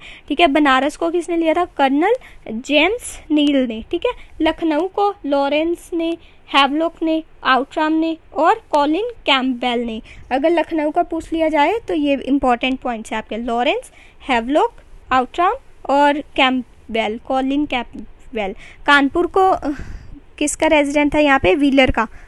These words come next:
आपको याद होगा, ठीक है। और Wheeler का था और Colin Campbell का था, यहाँ पे Colin Campbell भी आ जाता है, ठीक है।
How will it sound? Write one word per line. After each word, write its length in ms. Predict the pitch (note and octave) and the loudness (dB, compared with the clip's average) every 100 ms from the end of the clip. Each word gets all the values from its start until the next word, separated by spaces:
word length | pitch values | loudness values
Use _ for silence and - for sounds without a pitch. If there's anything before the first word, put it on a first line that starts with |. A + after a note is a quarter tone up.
| - C4 | 0 2
आपको 240 | C4 D4+ | 4 6
याद 280 | C#4+ B3 B3 | 6 6 4
होगा, 240 | A3 A3 - - - - | 0 -4 -8 -18 -14 -6
ठीक 180 | D4 | 0
है। 140 | F#4+ G4+ - - | 2 0 -6 -4
और 420 | B3 B3 A#3+ - - | -2 -2 -2 -6 -10
Wheeler 400 | A#3 C4+ C4+ D#4+ | -6 -2 2 2
का 160 | E4+ F4 | 2 0
था 180 | F#4+ | 2
और 320 | F#4+ C4 D4+ G4 | 2 4 2 2
Colin 440 | C#4+ C4+ D4 A4 | 2 2 2 0
Campbell 600 | - B3+ B3+ A#3 A3 A#3+ | 0 0 0 0 -2 -4
का 160 | A3+ G#3+ | -6 -6
था, 160 | A#3 | -6
यहाँ 300 | G#3+ A#3+ A#3+ | -6 -4 -6
पे 140 | C#4 D4+ | -6 -6
Colin 400 | C4 A#3+ B3+ B3+ | -2 -2 -2 -4
Campbell 440 | B3 A3 G#3+ G#3+ | -4 -4 -6 -6
भी 140 | A3+ | -6
आ 140 | G#3+ G3+ | -6 -6
जाता 300 | G#3 G#3 - | -8 -10 -10
है, 120 | B3 - - - - - - - - | -12 -16 -20 -20 -20 -20 -20 -6 -2
ठीक 180 | E4 | 0
है। 100 | A4+ | 0